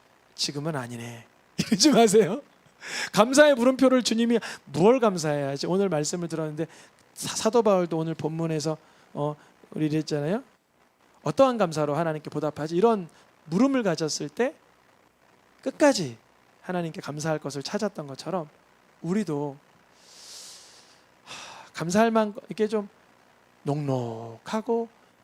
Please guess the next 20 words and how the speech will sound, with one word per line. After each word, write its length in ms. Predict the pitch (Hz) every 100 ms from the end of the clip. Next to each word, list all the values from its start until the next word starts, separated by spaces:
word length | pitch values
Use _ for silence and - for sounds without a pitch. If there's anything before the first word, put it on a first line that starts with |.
| _
평온하면 1200 | - 143 127 120 113 113 110 113 143 226 247 233 _ _ _ _ _ _
슬금슬금 920 | - 269 277 285 285 285 277 262 269 254
찾을 240 | - 285
수 160 | - -
있어요. 260 | - -
<laughs> 40 | 175
감사할 360 | 202 185 190 151
거. 100 | 151 - - -
이것도 520 | 202 156 127 - 127
감사, 800 | 139 165 226 262 262 247 247 220 196
뭐 200 | 147 143
저것도 480 | - 190 175 - -
<laughs> 0 |
감사, 600 | 170 226 220 196 - 175
이것도 400 | 160 160 - -
감사. 420 | 185 190 190 175 - - - -
그런데 360 | - 220 208 233
이게 260 | 180 220 170 - - _
위기 280 | 156 226 339
가운데 500 | 269 160 139 131 110